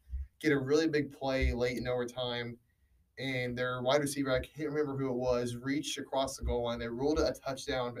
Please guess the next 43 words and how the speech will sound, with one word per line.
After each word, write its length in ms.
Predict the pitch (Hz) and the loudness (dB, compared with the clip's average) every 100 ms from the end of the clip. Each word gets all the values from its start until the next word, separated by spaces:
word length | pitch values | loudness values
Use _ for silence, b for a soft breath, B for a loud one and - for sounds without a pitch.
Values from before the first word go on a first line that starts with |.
| 110 | -6
at 120 | - | -6
first, 520 | - 131 120 113 - - _ - _ - - | -6 -4 -2 -4 -8 -18 _ -20 _ -16 -8
but 440 | 123 135 131 - - - - | 2 6 6 4 -6 -20 -8
they 160 | 131 131 | -2 0
initially 420 | 139 143 156 143 | 0 0 2 2
ruled 320 | 135 139 139 | 0 0 0
it, 80 | - - - | 0 0 2
uh, 320 | 123 120 113 113 127 | 0 2 2 0 -2
ruled 220 | 135 139 | -2 0
it 100 | 131 | 4
that 160 | 117 127 | 4 4
he 80 | |
was 260 | 127 120 113 | -2 -4 -4
short 600 | - - - 135 135 139 - _ _ _ | -6 -6 -2 0 0 -4 -8 _ _ _
by 200 | 127 120 | -2 0
a 200 | 113 117 117 | 0 -4 -4
yard. 280 | 120 117 113 | 2 2 2
They 60 | 113 | -4
put 140 | 143 | -2
him 80 | 147 | -2
on 80 | 147 | -2
the 80 | 131 | -2
goal 380 | 123 123 120 | -2 0 0
line. 260 | 110 110 110 - _ _ _ - | -2 -2 -4 -8 _ _ _ -10
They 120 | 120 | -8
couldn't 380 | - 151 151 147 | 0 0 0 -2
get 160 | 143 | 0
in 60 | 135 | 0
the 160 | 110 | -2
end 160 | 113 123 | -4 -4
zone 220 | 123 123 | -4 -4
'cause 180 | 123 120 | -6 -6
Derek 340 | 117 131 131 | -4 -2 -2
Carr 260 | - 131 123 | 0 0 0
threw 400 | - 135 135 135 | -4 -6 -2 -2
it 80 | 131 | -2
to 160 | 123 | -4
a 340 | 117 117 - 131 | -4 -6 -12 -2
guy 220 | 151 165 | 6 6
that 100 | 170 | 6
was 160 | 135 117 | 0 -4
wide 340 | 131 165 143 | 2 4 4
open, 420 | 135 139 113 113 | 2 0 -2 -4